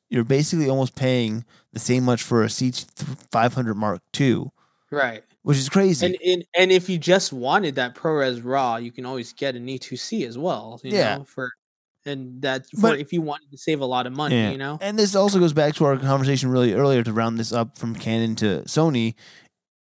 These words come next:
Speaker 1: Instead of getting the F X nine, you can get just the C three hundred Mark three and have internal raw right there in your fingertips.
Speaker 2: Yeah, but I think, uh, I think the,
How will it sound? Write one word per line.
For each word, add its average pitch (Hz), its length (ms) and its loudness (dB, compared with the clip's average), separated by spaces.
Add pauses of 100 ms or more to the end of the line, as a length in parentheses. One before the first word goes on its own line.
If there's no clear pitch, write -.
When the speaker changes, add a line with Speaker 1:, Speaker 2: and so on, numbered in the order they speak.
(160)
Speaker 1:
Instead 180 280 0
of 170 100 0
getting 151 200 0
the 123 140 2
F 107 140 -2
X 107 220 -2
nine, 143 380 2
you 120 80 2
can 139 200 0
get 120 220 0
just 120 200 -4
the 113 60 -12
C 117 280 0
three 117 260 -4
hundred 110 240 -4
Mark 104 340 -6
three 117 480 0 (460)
and 117 140 -6
have 120 200 2
internal 117 400 2
raw 107 480 2
right 110 260 -6
there 98 200 0
in 101 80 -4
your 98 100 -6
fingertips. - 640 -4 (800)
Speaker 2:
Yeah, 156 140 2
but 147 120 0
I 147 40 0
think, 151 220 -6
uh, 113 320 -4 (420)
I 120 160 -8
think 123 220 -12
the, 107 280 -10